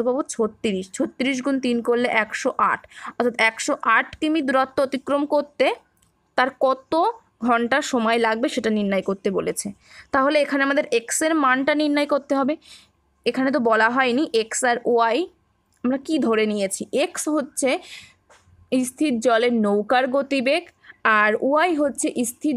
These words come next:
জলের স্রোতের গতিবেগ। তাহলে যে লোক বা ব্যক্তি এখানে আছে, নৌকায় আছে, অর্থাৎ ব্যক্তির গতিবেগ যা নৌকার গতিবেগ তাই, অর্থাৎ এখান থেকে আমরা এক্সের মানটা নির্ণয় করব। কুড়ি যোগ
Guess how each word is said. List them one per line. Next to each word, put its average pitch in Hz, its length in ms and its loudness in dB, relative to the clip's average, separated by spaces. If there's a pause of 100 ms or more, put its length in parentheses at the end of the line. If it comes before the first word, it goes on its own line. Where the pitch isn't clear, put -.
জলের 262 320 0
স্রোতের 320 380 0 (100)
গতিবেগ। 185 420 -6 (380)
তাহলে 262 380 2 (840)
যে 277 100 2 (180)
লোক 240 160 2 (880)
বা 254 80 4 (100)
ব্যক্তি 233 360 0
এখানে 285 220 0 (140)
আছে, 208 180 -4 (200)
নৌকায় 277 440 2
আছে, 277 200 -4
অর্থাৎ 240 220 0 (460)
ব্যক্তির 226 460 -2 (100)
গতিবেগ 277 400 0
যা 285 60 2 (100)
নৌকার 262 360 2
গতিবেগ 254 320 0 (100)
তাই, 240 120 2 (380)
অর্থাৎ 254 260 -2
এখান 277 240 -2
থেকে 285 200 -2
আমরা 262 120 0 (160)
এক্সের 294 420 -2
মানটা 277 320 0
নির্ণয় 254 400 2
করব। 226 180 2 (920)
কুড়ি 269 360 0 (220)
যোগ 233 200 4